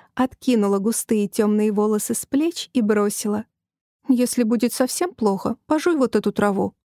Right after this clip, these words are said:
Она протянула мне свёрток. «Это от чего?» «От всего».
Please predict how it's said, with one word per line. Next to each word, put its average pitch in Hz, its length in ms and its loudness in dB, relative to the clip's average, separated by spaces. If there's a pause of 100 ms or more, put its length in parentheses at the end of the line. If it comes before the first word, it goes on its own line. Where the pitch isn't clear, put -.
(480)
Она 180 380 2
протянула 202 600 0
мне 202 200 2
свёрток. - 680 -4 (500)
«Это 247 240 2
от 254 80 -2
чего?» 208 420 0 (640)
«От 247 200 -2
всего». 254 640 0